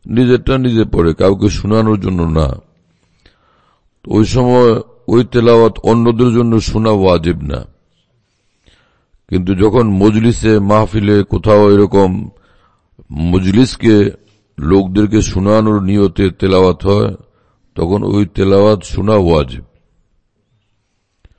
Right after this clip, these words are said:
ওই সময় কথা বলা, অন্য কাজে মশগুল হওয়া ঠিক না।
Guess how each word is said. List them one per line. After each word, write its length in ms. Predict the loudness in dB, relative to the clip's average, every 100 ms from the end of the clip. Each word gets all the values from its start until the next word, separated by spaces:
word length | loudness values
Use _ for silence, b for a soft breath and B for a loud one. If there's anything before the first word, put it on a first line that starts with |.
| _ _ _ _ _ -4
ওই 100 | -4
সময় 300 | -2 0 0
কথা 440 | 0 -2 2 2
বলা, 420 | 4 2 2 2 0 -6 -18 _
অন্য 300 | -2 0 0
কাজে 320 | 0 0 0 -2
মশগুল 460 | -2 -2 -2 -2
হওয়া 280 | 0 0 -2 -6 _ _ _ _ _ _ _ _
ঠিক 260 | -2 -2 -2
না। 180 | -8